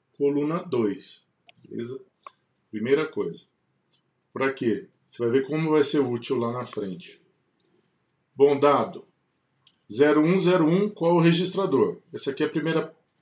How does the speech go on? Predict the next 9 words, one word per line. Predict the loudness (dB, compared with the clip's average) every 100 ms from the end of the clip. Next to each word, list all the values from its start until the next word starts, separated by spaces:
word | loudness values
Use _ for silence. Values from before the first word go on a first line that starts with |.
| -10
é |
a | -8
primeira | -2 2 2
questão. | 2 -2 -6 -8 -10 _ _ _ _ _ _ _ _ -6
Eu | -4
diminuí | -2 -2 -2 0 -2
o | -2
circuito, | -2 -4 -2 -2 -2 -4
né? | -4 -6